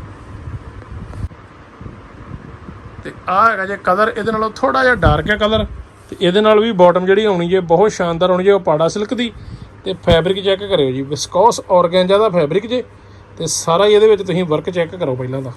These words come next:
ਆਹ ਲਓ ਜੀ, ਬੜਾ ਹੀ ਸ਼ਾਨਦਾਰ ਵਰਕ ਜੇ, ਬੜਾ ਹੀ ਸ਼ਾਨਦਾਰ ਫੈਬਰਿਕ ਜੇ। ਤੇ ਇਹ ਤੁਸੀਂ ਸਾਰੇ ਸੂਟ ਦੇ ਉੱਤੇ ਕਢਾਈ ਜਿਹੜੀ ਜੇ ਵੇਖ ਸਕਦੇ ਜੇ, ਫਰੰਟ ਦੇ ਵਿੱਚ ਬੂਟੀਆਂ ਬਹੁਤ ਸ਼ਾਨਦਾਰ ਜੇ, ਲੈਂਥ ਦੀ ਕੋਈ ਪ੍ਰੋਬਲਮ ਨਹੀਂ ਜੀ। ਇਹਦੇ ਨੈਕ ਤੇ ਕੋਈ ਡਿਜ਼ਾਈਨ ਨਹੀਂ ਹੈਗਾ,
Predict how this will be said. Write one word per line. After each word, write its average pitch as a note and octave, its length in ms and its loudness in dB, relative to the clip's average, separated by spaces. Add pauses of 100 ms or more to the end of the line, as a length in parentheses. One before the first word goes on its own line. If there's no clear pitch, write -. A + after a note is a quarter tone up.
(1040)
ਆਹ D3 120 -6
ਲਓ A#2 140 -4
ਜੀ, E2 120 -16 (1400)
ਬੜਾ E3+ 200 4
ਹੀ A3+ 60 6
ਸ਼ਾਨਦਾਰ F#3+ 440 4
ਵਰਕ G3+ 260 0
ਜੇ, G#3 160 4
ਬੜਾ F3+ 360 0
ਹੀ G#3 60 2
ਸ਼ਾਨਦਾਰ F3 420 -2
ਫੈਬਰਿਕ D#3+ 420 -4
ਜੇ। G3+ 200 0 (760)
ਤੇ D3+ 80 -8 (220)
ਇਹ G3+ 200 6
ਤੁਸੀਂ G3+ 260 2
ਸਾਰੇ F3+ 380 2
ਸੂਟ F#3 240 -2
ਦੇ F#3 80 -2
ਉੱਤੇ F#3+ 220 -4
ਕਢਾਈ F#3 320 0
ਜਿਹੜੀ D#3 180 -4
ਜੇ F#3 100 -4
ਵੇਖ E3 220 -4
ਸਕਦੇ F3 260 -8
ਜੇ, G3 100 -6
ਫਰੰਟ E3 300 -6
ਦੇ G#3 80 -6
ਵਿੱਚ G3 200 -4
ਬੂਟੀਆਂ E3 400 -10
ਬਹੁਤ F3+ 260 -4
ਸ਼ਾਨਦਾਰ F#3+ 400 -2
ਜੇ, G#3+ 160 -4 (680)
ਲੈਂਥ F3+ 240 -2
ਦੀ A3+ 140 -4
ਕੋਈ G3 200 2
ਪ੍ਰੋਬਲਮ G#3 340 0
ਨਹੀਂ A3+ 100 -2
ਜੀ। A3+ 60 0
ਇਹਦੇ A3 180 0
ਨੈਕ F#3 280 -2
ਤੇ G#3 80 -4
ਕੋਈ F3 200 0
ਡਿਜ਼ਾਈਨ G3+ 320 0
ਨਹੀਂ A#3+ 120 2
ਹੈਗਾ, G#3 260 0